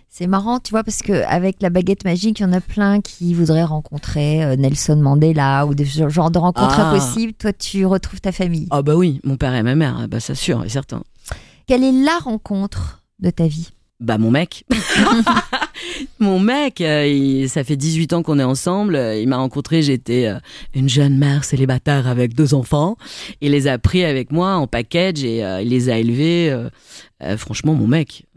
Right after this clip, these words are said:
Speaker 2: vraiment.
Speaker 1: Qu'est-ce qu'il fait ?
Speaker 2: Et il est monteur, euh, réalisateur, euh, c'est lui qui fait mes tutos de déco, il fait de la musique. Euh, il est un peu comme moi, il est couteau suisse, on va dire, voilà.
Speaker 1: Euh, à quel moment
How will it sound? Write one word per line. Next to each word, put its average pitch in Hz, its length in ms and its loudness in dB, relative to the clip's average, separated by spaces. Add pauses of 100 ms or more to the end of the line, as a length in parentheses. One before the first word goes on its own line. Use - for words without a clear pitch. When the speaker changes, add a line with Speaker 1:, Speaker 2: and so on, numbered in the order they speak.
Speaker 2:
vraiment. 139 280 -6 (200)
Speaker 1:
Qu'est-ce - 180 -8
qu'il 175 120 -10
fait ? 196 260 -8 (440)
Speaker 2:
Et 160 200 2
il 151 160 0
est 156 180 4
monteur, 202 640 0
euh, 143 460 2
réalisateur, 208 880 0
euh, 151 220 0
c'est - 160 -6
lui 196 80 2
qui - 140 -4
fait - 140 0
mes 196 140 4
tutos 208 320 -2
de 160 80 -2
déco, 170 460 2
il 202 80 0
fait 165 120 0
de 151 60 2
la 139 100 2
musique. 190 640 0
Euh, 151 180 2 (340)
il 165 100 4
est 180 40 2
un 190 60 -2
peu 208 140 -2
comme 202 200 0
moi, 165 200 2
il 147 140 0
est 139 580 -2 (240)
couteau - 260 -2
suisse, 139 300 -6
on 107 40 -6
va 104 120 -8
dire, - 160 -12
voilà. - 160 -10 (640)
Speaker 1:
Euh, 208 240 4
à 254 120 -2
quel 349 240 -2
moment 247 500 2